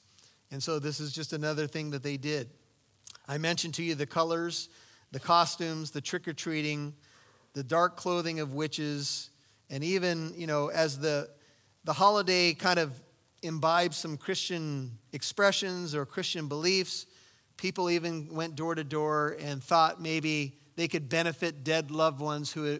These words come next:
who might be in purgatory. So as the,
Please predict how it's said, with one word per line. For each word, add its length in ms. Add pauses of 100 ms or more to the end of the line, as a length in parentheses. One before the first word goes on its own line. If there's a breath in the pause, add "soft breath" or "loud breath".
who 120
might 320
be 160
in 140
purgatory. 880 (1080 soft breath)
So 440 (380)
as 240
the, 340